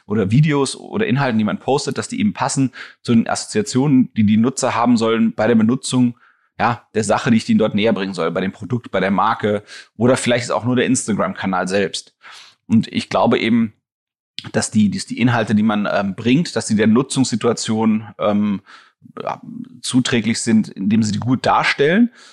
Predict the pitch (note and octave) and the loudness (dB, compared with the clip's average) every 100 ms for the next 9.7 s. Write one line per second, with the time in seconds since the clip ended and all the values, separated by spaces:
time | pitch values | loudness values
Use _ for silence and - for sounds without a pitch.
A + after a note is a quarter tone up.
0 | _ A#2+ A#2+ B2 A#2+ B2+ - A#2+ A2+ G#2+ | _ 0 2 4 4 4 2 2 4 4
1 | B2+ - C3 B2+ A2+ B2+ A2+ G#2+ - G2 | 0 0 -2 0 -2 -2 -4 -4 -4 0
2 | B2+ B2+ - G2+ F2 F2 E2+ F#2+ F2 G#2 | 2 2 0 -4 -2 -4 -4 -6 -6 -2
3 | G2+ E2+ F#2+ - - F#2 F#2+ - F2+ E2+ | -2 -2 -6 -8 -6 -8 -8 -8 -6 -6
4 | - C#3 - A2 - F2 F#2+ - A2 B2+ | -4 -4 0 0 -2 -8 -10 0 0 2
5 | E2+ G#2+ - - - - - F#2 F#2+ G2+ | 0 -2 -4 -12 -20 -20 -6 -2 0 0
6 | - F#2+ - - A#2 A#2 - A#2+ - - | -2 -4 -4 -6 -2 0 0 -4 -2 -2
7 | A2 A2 - A2+ A2+ G#2+ E2+ F#2+ F#2 - | -2 -2 -2 0 2 2 2 0 -4 -4
8 | C3 C#3 A#2+ A#2 A#2+ - F2+ - G#2 G2 | 0 4 4 4 2 0 -2 0 -2 0
9 | F#2 G#2+ A#2+ - A2 A2 A2 | 0 2 0 0 0 0 -2